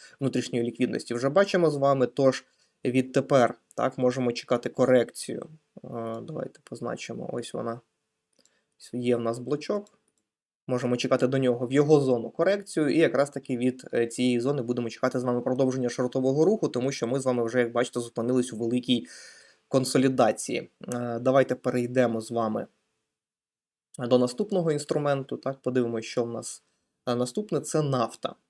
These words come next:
Так, нафта, ми чекаємо з вами продовження лонгового руху, тому що глобально ми знаходимося на нижньому кордоні консолідації, так, відбувся тест ось цього блоку, він тут підзнімав тільки внутрішні, е, внутрішню лі-, внутрішню ліквідність, так, але,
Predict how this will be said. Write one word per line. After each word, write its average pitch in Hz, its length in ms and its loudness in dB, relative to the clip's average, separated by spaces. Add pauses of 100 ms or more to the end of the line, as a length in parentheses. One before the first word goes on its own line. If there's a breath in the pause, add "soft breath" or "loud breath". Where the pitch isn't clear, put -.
(200)
Так, 120 200 0
нафта, 135 340 2
ми 127 320 2
чекаємо 120 500 0
з 120 60 -4
вами 117 180 0
продовження 123 720 2
лонгового 185 600 2
руху, 180 440 4 (360 loud breath)
тому 143 220 4
що 139 180 -2
глобально 131 540 4
ми 135 180 4
знаходимося 123 720 0
на 127 60 0
нижньому 127 360 0
кордоні 120 360 0
консолідації, 175 720 0
так, 127 200 0
відбувся 127 420 -4
тест - 380 2
ось 131 160 -8
цього 127 240 -2
блоку, 175 420 2
він 135 260 -2
тут 127 240 -2
підзнімав 127 500 -2
тільки 123 300 -2
внутрішні, 127 560 0
е, - 460 -6
внутрішню 127 380 0
лі-, 123 120 0
внутрішню 139 360 -2
ліквідність, 143 520 -2
так, 156 220 2
але, 135 260 4